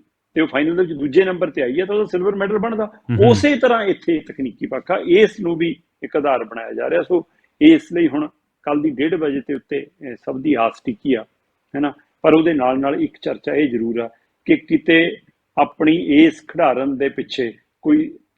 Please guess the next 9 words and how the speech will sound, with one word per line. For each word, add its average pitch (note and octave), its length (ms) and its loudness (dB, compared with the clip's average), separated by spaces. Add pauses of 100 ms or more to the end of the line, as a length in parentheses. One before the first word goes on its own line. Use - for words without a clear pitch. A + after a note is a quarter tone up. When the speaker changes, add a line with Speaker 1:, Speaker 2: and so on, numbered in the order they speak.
(400)
Speaker 1:
ਰਾਜਨੀਤਿਕ C3 380 -2
ਸ਼ਕਤੀਆਂ D#3+ 520 -6
ਤਾਂ D#3+ 140 -2
ਨਹੀਂ F#3 80 -6
ਕੰਮ D#3 200 -4
ਕਰ A2 160 -8
ਰਹੀਆਂ, G#2+ 240 -10 (240)
Speaker 2:
ਹੂੰ, G#2+ 100 0
ਹੂੰ। A2 220 -2